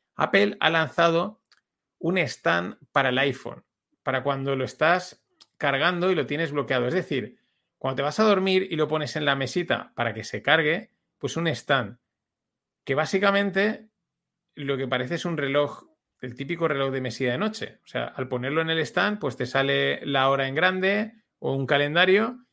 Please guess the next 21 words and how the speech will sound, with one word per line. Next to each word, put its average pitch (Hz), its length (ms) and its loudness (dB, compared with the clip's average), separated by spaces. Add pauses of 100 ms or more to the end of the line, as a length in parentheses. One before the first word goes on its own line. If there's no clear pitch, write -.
(140)
como 127 200 -8
si 120 120 -6
fuese, 127 300 0
pues, 147 220 -4
un, 135 500 -4
pues - 180 -16
eso, 160 200 -4
como 127 220 -4
un 139 100 -6
dispositivo 143 720 -2
de 139 160 2
calendario 139 640 0
que 147 80 -2
puedes 127 180 -4
comprar 131 380 0
por 117 180 -2
cuatro 139 340 2
duros 147 380 0
y 127 60 -6
pon-, 123 240 -4
o, 117 260 -6